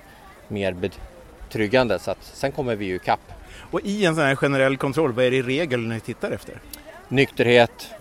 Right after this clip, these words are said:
Speaker 1: eh, säkerhetsbälte och så kan vi ha kontrollerat hastighet innan vi stoppar dem också.
Speaker 2: Och hur kontrollerar man hastighet numera?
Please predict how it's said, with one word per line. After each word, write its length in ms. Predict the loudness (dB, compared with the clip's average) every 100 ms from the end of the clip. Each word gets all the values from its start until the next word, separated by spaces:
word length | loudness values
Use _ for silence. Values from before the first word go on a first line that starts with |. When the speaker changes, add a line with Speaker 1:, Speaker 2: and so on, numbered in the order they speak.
| -20 -20 -18 -8
Speaker 1:
eh, 280 | -4 -4 -2
säkerhetsbälte 880 | 0 0 -2 0 0 0 -2 -2 -2 -10 -20 -20 -8
och 120 | -6
så 80 | -4
kan 260 | 2 2 4
vi 60 |
ha 60 | 2
kontrollerat 520 | 0 -2 0 0 0
hastighet 460 | -2 -4 -6 -6 -6
innan 200 | -6 -8
vi 60 |
stoppar 300 | -8 -10 -8
dem 140 | -10 -12
också. 200 | -16 -20 -20 -20 -20 -20 -20 -20 -20 -20 -12
Speaker 2:
Och 80 | -4
hur 140 | -2
kontrollerar 440 | -2 -2 2 2 2
man 120 | 0
hastighet 500 | -2 -4 -2 -2 -2
numera? 400 | -6 -4 -6